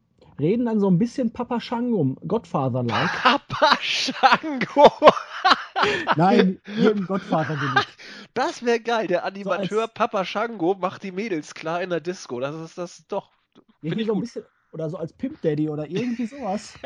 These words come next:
Speaker 2: <laughs>
Speaker 1: Wo die beiden dann hier als die reichen, verspielten Playboys dann mit den Weibern da auftauchen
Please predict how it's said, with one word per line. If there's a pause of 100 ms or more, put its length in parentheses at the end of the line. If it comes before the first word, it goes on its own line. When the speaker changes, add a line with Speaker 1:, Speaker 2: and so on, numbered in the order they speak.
(420)
Speaker 2:
<laughs>
Speaker 1:
Wo
die
beiden
dann
hier
als (1080)
die
reichen, (220)
verspielten
Playboys
dann
mit
den
Weibern
da
auftauchen